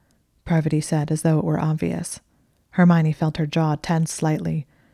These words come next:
Her books had made reference to divination for finding an alpha. It was all a lot of dream walking, scrying over pools of water mixed with her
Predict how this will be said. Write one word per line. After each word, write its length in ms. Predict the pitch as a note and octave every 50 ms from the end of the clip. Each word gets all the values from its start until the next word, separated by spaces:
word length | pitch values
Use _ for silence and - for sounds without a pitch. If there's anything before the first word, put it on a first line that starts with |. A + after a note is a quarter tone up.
| _ _ _ _
Her 140 | - - F#3
books 260 | F3 A#3 B3 A#3+ -
had 140 | - F3 D#3+
made 180 | E3+ E3 D#3+ D3+
reference 420 | D#3+ D#3+ E3 - - D#3 D3+ - -
to 100 | - E3
divination 600 | D#3 D#3+ D#3 D#3 D3+ D#3 D#3 D#3 - E3 D#3 D3+
for 140 | - E3
finding 380 | D#3 - E3+ E3 E3 D#3+ D#3 D#3
an 100 | D3 D3+
alpha. 460 | D#3 D#3+ E3 - - - F#3 F3+ - - _ _ _ _ _ _ _ _ _ _
It 120 | - G#3 G3
was 160 | G3+ F#3 - -
all 320 | A3 G#3+ G#3+ G#3+ G#3+ -
a 40 | F#3
lot 240 | F3+ F3+ F3 E3+ E3+
of 140 | D#3 D#3+ -
dream 320 | - F3 F3 F3+ F#3 F3+
walking, 520 | F3 E3+ E3+ E3+ - - E3+ E3 D#3+ E3
scrying 500 | - - - - F3+ E3+ E3 E3+ E3+ E3
over 240 | D#3+ D#3+ D3+ D#3+ D#3
pools 460 | D3+ - - - F#3+ F3 F3 E3+ E3
of 160 | - D#3+ D3+ -
water 300 | D#3+ D#3 D#3+ D#3+ D#3+ D#3+
mixed 340 | D#3+ D#3 D#3+ - - -
with 140 | - D#3+ -
her 320 | - E3 D#3 D#3 D#3 D3+